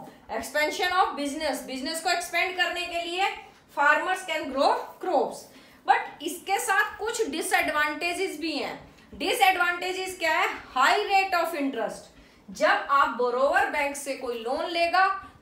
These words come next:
तो उसको जब वो repay करेगा, वो हाई interest के साथ उसको repay करेगा। requirement, second main जो disadvantage है इसकी,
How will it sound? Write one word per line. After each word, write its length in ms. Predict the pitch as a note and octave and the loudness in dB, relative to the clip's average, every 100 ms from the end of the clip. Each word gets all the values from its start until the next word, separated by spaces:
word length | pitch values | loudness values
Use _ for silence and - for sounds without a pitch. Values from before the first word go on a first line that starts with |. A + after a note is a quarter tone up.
| - | -4
तो 120 | C#4 | -4
उसको 220 | B3+ C4+ | -2 -4
जब 200 | B3+ A3+ | -2 -4
वो 60 | A3 | -6
repay 460 | G3+ B3+ D4+ E4+ | -8 -8 -4 -2
करेगा, 720 | F#4+ F#4 F4+ F#4 G4 G#4+ G#4+ - | 0 0 0 4 6 6 4 -4
वो 140 | C4 C4+ | -2 -2
हाई 400 | - A#3 C#4 G4+ | 0 2 4 4
interest 520 | G#4 F#4 E4+ E4+ - | 2 2 0 0 -4
के 120 | D4+ | -6
साथ 360 | D4 C4+ C#4 C4+ | 0 2 0 -4
उसको 260 | C4 C#4 | -8 -4
repay 380 | C#4+ A#3 A#3 A3 | -4 -4 -4 -6
करेगा। 600 | G3 G3 G3 F3 D#3 - - - - - - _ _ - - C#4 | -4 -8 -8 -6 -8 -10 -18 -20 -20 -20 -20 _ _ -20 -18 -12
requirement, 960 | C#4 - B3+ C#4 - G4+ G#4+ C#4+ - | -10 -6 0 4 4 4 2 -2 -4
second 800 | - - C4+ C4 B4 A4 - C4 | -10 -2 -2 2 2 2 -2 -6
main 300 | D4+ F#4 G4+ | 2 2 2
जो 100 | F#4+ | -2
disadvantage 880 | F#4+ F4 F#4+ D#4 D#4+ E4 D#4+ D#4+ D4 - - | -4 -4 -4 -2 -2 -4 -4 -10 -12 -18 -10
है 160 | C#4+ D4 | -6 -6
इसकी, 520 | - F4 A4 A#4+ | -6 -2 -2 -2